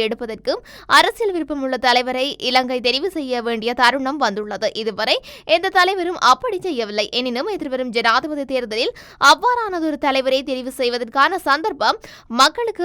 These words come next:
அமையும் என நான் நம்புகின்றேன் என தெரிவித்துள்ளார். இதற்கிடையில் எதிர்வரும் ஜனாதிபதி தேர்தலில்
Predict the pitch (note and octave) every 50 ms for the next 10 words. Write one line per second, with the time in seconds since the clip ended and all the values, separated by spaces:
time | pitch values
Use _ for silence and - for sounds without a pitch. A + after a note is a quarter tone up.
0 | E4+ D4 C#4+ C4+ C#4 A#3+ B3 A#3+ A#3 C4 D#4 F#4+ F#4+ D#4+ C#4+ B3 A#3+ A3+ A3+ A3
1 | A#3+ B3 B3+ G#3+ A#3+ A#3 A3+ A3+ A3+ A3+ B3 - - F#4+ D#4 B3 G3 - G#3 B3
2 | A#3 A3+ A3 G#3 - - G#3 A#3 A#3 G#3+ B3+ A#3 A3 A3+ C4+ G4 G4+ E4 C4 B3
3 | A#3 A#3 A#3 A#3+ A#3+ A#3 A3+ A3+ A3+ G#3+ A3+ A3+ C4 B3+ A#3+ A#3+ A#3 B3 C4 D4
4 | D4 A#3 G#3+ A#3+ D4+ A4